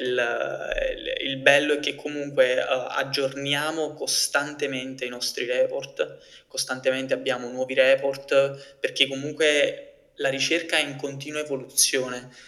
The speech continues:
Dunque non, i report che si hanno oggi, uhm, probabilmente tra una settimana ce ne saranno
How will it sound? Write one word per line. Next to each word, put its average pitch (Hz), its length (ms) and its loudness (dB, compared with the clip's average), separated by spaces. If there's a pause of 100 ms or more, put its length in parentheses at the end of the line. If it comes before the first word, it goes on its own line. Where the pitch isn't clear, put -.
(140)
Dunque 147 400 0
non, 135 640 -4
i 143 100 -4
report 175 400 4
che 165 120 2
si 151 160 6
hanno 143 260 2
oggi, 170 560 0
uhm, 135 300 0
probabilmente 143 680 -2
tra 127 120 -2
una 143 180 -2
settimana 143 480 -4
ce 131 140 -6
ne 131 80 -4
saranno 127 800 -6